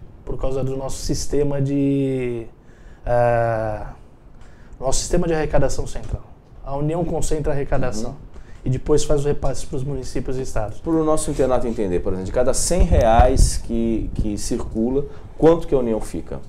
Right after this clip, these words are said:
Speaker 2: E quanto que os estados ficam e quanto que os municípios ficam?
Speaker 1: Depende do tipo de imposto. Esse que é, esse que é o pro-, esse é a complexidade da, da reforma tributária.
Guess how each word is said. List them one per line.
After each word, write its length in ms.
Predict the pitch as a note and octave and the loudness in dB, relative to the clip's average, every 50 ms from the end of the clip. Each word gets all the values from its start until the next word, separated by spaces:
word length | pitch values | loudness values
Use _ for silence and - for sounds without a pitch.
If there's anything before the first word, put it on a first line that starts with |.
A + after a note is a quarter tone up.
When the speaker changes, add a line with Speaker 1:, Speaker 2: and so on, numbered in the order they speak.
| - - | -10 -8
Speaker 2:
E 60 | - | -8
quanto 300 | - - B2+ C3 C3 - | -4 0 0 0 0 0
que 60 | - A#2+ | -2 -4
os 100 | G2 G2+ | -2 -2
estados 400 | F#2+ - A2 G#2 G2 F2+ - - | 0 0 2 2 0 0 -4 -4
ficam 360 | - C#3 D#3 E3 - E3 C#3+ | -4 -4 -4 -2 -2 -4 -4
e 40 | - | -4
quanto 320 | - C#3 C#3 C3+ C3 - | -4 -4 -4 -4 -4 -6
que 80 | - A#2 | -6 -6
os 120 | A2 G#2 | -6 -4
municípios 600 | A2+ A2+ A2+ G#2+ - A#2+ C3 C#3 D3 D3+ D3+ D#3+ | -2 -2 -2 -2 -2 -2 0 2 4 4 6 6
ficam? 200 | E3 E3+ F3 A3 | 6 6 6 6
Speaker 1:
Depende 520 | A3 G3+ G#3 - - A3+ A#3 A#3+ A#3 A3 G3 | 6 6 6 4 4 6 6 6 6 6 6
do 120 | F#3+ G3+ | 6 4
tipo 300 | - - G#3+ E3+ - G3+ | 4 4 2 4 4 4
de 60 | F#3+ | 4
imposto. 420 | G3+ F3 - F3 E3 D3+ - - D#3 | 4 2 2 2 2 2 2 2 2
Esse 220 | E3 E3 - - | 2 2 2 2
que 80 | - F3 | 2 4
é, 120 | E3 E3 | 4 4
esse 140 | D#3+ - - | 4 2 4
que 60 | F#3+ | 4
é 20 | E3 | 4
o 20 | |
pro-, 200 | E3+ F3 F3 D#3+ | 4 4 4 4
esse 260 | E3+ F3+ E3+ - - | 2 2 2 2 2
é 40 | F#3 | 2
a 20 | F3 | 2
complexidade 1200 | - F#3+ G3 E3+ - - G3+ F#3 - - - - D#3+ C#3+ C#3 D#3 E3 F#3 G3 G3 F3+ F3+ G3 F#3+ | 2 0 -2 -2 2 4 6 6 6 4 2 2 2 4 6 6 6 6 6 6 4 4 4 4
da, 1040 | D#3+ D3 D#3 D#3+ D#3+ E3 E3 E3 E3 E3 E3 E3 D#3+ D#3 D3+ D3+ D3 D3 C#3+ C#3+ C#3+ | 4 6 6 8 8 8 8 8 8 8 8 8 8 8 8 8 6 6 4 4 4
da 140 | C#3+ D3+ D3 | 4 4 4
reforma 420 | D3 D3+ D3 - D#3 D3 D3+ D3+ | 4 4 2 2 0 2 2 2
tributária. 600 | D3+ E3 D#3 D#3 B2 A2+ - C3+ B2+ B2 A#2 A2 | 2 2 0 0 0 2 2 2 2 0 -2 -4